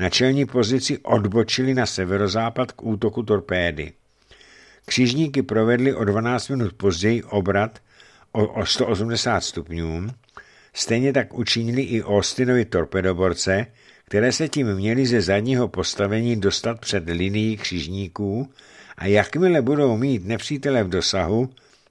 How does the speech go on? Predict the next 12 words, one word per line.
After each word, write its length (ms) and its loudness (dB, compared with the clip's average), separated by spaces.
napadnout 640 0
torpédy 640 2
jeho 360 2
jižní 500 2
bok. 200 -2
Ze 140 4
strany 380 4
Američanů 580 2
se 180 0
bitva 320 -2
začala 400 0
vyvíjet 480 0